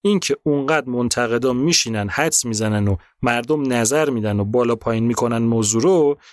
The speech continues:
که بالاخره هویت این گروه مخفی معلوم می‌شه. گیتاریست و خوانندهٔ گروه که اسم خودش رو گذاشته بود فینک، در اصل بیلی جو آرمسترانگ بود، خواننده و گیتاریست گروه گرین دی. بیسیستشون که اسمشو گذاشته بود ونگو، همون مایک درنت بود،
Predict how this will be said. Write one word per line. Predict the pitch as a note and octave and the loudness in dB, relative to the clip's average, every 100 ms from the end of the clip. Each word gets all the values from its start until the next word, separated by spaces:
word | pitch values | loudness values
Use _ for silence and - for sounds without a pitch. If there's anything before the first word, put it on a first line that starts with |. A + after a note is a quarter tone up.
| _ | _
که | - | -6
بالاخره | C#3 C#3 C3+ B2+ C3 A#2+ G2+ | -2 -2 -2 -2 0 0 0
هویت | B2 A#2+ C#3+ D3 | -2 0 0 0
این | D3 C#3+ B2 | -4 -4 -2
گروه | A#2+ B2 B2 | 0 0 0
مخفی | B2+ B2+ - G#3 | 0 -2 -2 0
معلوم | F3 A#2+ A2+ G2 | 0 0 0 0
می‌شه. | F#2+ - G2 - _ _ - | 0 -2 -6 -16 _ _ -4
گیتاریست | D3 C#3+ D3 - | 0 2 2 0
و | |
خوانندهٔ | C#3 C3 B2 A#2+ B2 | 0 0 0 2 0
گروه | A2+ A#2+ D#3+ G3 - | 0 0 2 0 -2
که | D#3+ | 0
اسم | C3+ C3 | 0 0
خودش | - B2+ A#2 | -2 0 0
رو | A#2 | 0
گذاشته | A#2 A2+ - A#2+ | 0 2 0 0
بود | A2+ - | 0 0
فینک، | - F#3+ G#3 - _ _ | 2 2 0 -2 _ _
در | C#3+ C3 | -2 -2
اصل | D#3 D#3+ G3+ - - | 0 0 0 -2 -4
بیلی | C#3 C#3 | 0 0
جو | A#2+ C3+ | 2 2
آرمسترانگ | B2 B2 A#2+ - C#3 B2+ G2+ | 2 2 0 0 0 -2 -4
بود، | G2+ - _ | -6 -8 _
خواننده | - B2 B2 C#3+ | -4 -2 0 0
و | |
گیتاریست | A#2 A#2 C3+ C#3+ E3 | -2 -2 0 0 0
گروه | C3+ D3+ | 2 2
گرین | C3+ A#2 G#2 G2 | 2 2 2 2
دی. | G2 F2+ _ _ _ - - D3 | 0 -2 _ _ _ -20 -8 0
بیسیستشون | D3 - F#3+ - - C3+ | 0 2 0 0 -2 0
که | C#3 | 0
اسمشو | B2+ C3 B2+ | 0 -2 -2
گذاشته | C3+ B2+ B2 C#3+ | 0 0 0 -2
بود | C3+ B2 B2 | -2 -2 -2
ونگو، | C#3 C#3 D3 G3 G3+ _ - | -2 -2 0 0 0 _ -6
همون | E3+ G3 G3 | -2 0 2
مایک | E3 C#3 - - | 2 0 -2 0
درنت | D#3+ C#3+ A#2+ | 0 0 -4
بود، | - G#2 | -10 -14